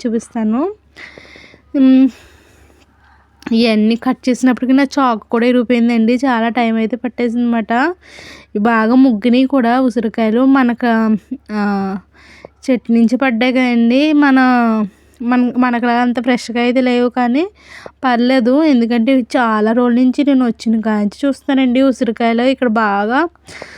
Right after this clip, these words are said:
దొరకట్లేదు అన్నమాట. చాలా రోజుల తర్వాత దొరికినాయి, ఇంకా దొరికినాయి కదా అనేసి నేనైతే ఒకసారి రెండు కేజీలు అయితే తీసుకొచ్చేసాను.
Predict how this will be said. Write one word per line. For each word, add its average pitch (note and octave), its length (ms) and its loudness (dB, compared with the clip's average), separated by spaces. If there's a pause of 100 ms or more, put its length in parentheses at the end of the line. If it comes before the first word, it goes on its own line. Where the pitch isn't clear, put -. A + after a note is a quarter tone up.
(640)
దొరకట్లేదు B3 640 0
అన్నమాట. B3+ 280 0 (580)
చాలా A3 420 -2
రోజుల A3 240 0
తర్వాత B3 400 -2
దొరికినాయి, B3+ 760 0 (160)
ఇంకా A#3+ 280 -2
దొరికినాయి B3 420 -2
కదా A#3+ 220 -2
అనేసి A#3 340 -2
నేనైతే C4 340 0
ఒకసారి B3 440 -2
రెండు A#3+ 180 -2
కేజీలు A3+ 340 0
అయితే A#3 180 -2
తీసుకొచ్చేసాను. A#3 880 -4